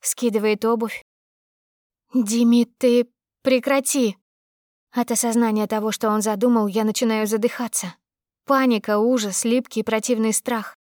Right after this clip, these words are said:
Все эти чувства бьют по мне ударной волной. Он хочет от меня того, что я не могу и не хочу ему дать.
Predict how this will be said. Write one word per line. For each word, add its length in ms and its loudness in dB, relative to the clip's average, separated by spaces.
Все 280 0
эти 140 -4
чувства 440 -2
бьют 300 -4
по 120 -2
мне 220 -2
ударной 440 -2
волной. 540 -4
Он 200 4
хочет 360 -4
от 120 -2
меня 240 2
того, 240 2
что 160 -2
я 160 2
не 100 4
могу 340 2
и 100 2
не 100 0
хочу 320 -2
ему 200 2
дать. 360 -4